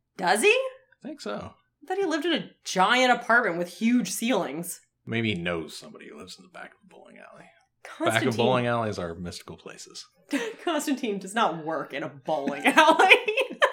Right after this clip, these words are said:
Speaker 2: Did I say work? I meant, I said, I thought I said live.
Speaker 1: You did say live, but then you said work. And then you said know somebody who works?
Speaker 2: Yeah. Maybe you know somebody who works there.
Speaker 1: Maybe.
Speaker 2: But anyway, we do get a nice view of the back of the bowling alley here.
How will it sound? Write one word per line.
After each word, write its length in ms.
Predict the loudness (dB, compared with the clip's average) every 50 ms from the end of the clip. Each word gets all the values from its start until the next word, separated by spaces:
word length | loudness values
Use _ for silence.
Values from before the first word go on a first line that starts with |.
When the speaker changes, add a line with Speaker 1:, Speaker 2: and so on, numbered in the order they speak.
| 0 -6 -6 -8 -8 -8 -8 -10 -8 -6 -2
Speaker 2:
Did 80 | 2
I 80 | 2 4
say 240 | 8 8 8 8 8
work? 380 | 6 2 2 2 0 0 0
I 80 | -4 -4
meant, 180 | -2 -4 -4 -6 _ -18 -12 -10
I 60 | -10
said, 260 | -8 -6 -6 -6 -6 -8 -10
I 80 | -10
thought 160 | -8 -6 -8 -8
I 40 |
said 180 | -8 -12 -12 -12
live. 280 | -12 -12 -12 -14 -16 _ _ _ -20 -16 -10 -8
Speaker 1:
You 240 | -2 4 4 4 4
did 220 | 4 0 0 2
say 140 | 2 2 4
live, 260 | 4 4 2 2 0
but 100 | -2 0
then 140 | 0 0 2
you 100 | 0 -2
said 200 | -2 -2 -2 -2
work. 340 | -2 -4 -4 -4 -6 -10 -12 -18 -20 _ -8
And 160 | -6 -4 -4
then 200 | -2 -4 -2 -2
you 260 | -2 0 0 0 -2
said 420 | -2 -2 -2 0 0 0 -2 -4 -6
know 360 | -6 -2 0 2 2 2 2
somebody 400 | 2 0 2 4 4 4 4 2
who 180 | 0 -2 0
works? 600 | 0 0 -2 -2 -4 -6 -10 -10 -10 -8 -10 -12 _ _ _ _ _ -12
Speaker 2:
Yeah. 200 | -12 -10 -12 -12 _ _ _ _ _ _ _ _ _ _ _ -14
Maybe 180 | -10 -8 -8
you 60 | -8
know 120 | -8 -8 -10
somebody 300 | -10 -10 -12 -12 -12 -16
who 60 | -18
works 200 | -20 -20 -20 -20
there. 100 | -20 -20 -20 _ -12
Speaker 1:
Maybe. 520 | -8 -2 0 0 0 0 0 -2 -2 -4 -4 -12 -20 -20 -20 -20 -20 _ _ _ _ _
Speaker 2:
But 140 | -6 -4 -2
anyway, 340 | 0 0 0 2 2 0 0
we 200 | 2 2 2 4
do 180 | 6 4 4 4
get 140 | 4 2 2
a 80 | 2
nice 400 | 0 0 0 0 0 0 -4 -6
view 340 | -8 -8 -6 -6 -4 -2 -4
of 120 | -4 -4
the 60 | -6 -10
back 320 | -8 -8 -10 -10 -8 -8
of 60 | -6 -6
the 60 | -4
bowling 300 | -4 -6 -6 -6 -8 -10
alley 220 | -10 -12 -14 -12 -12
here. 300 | -12 -12 -12 -12 -16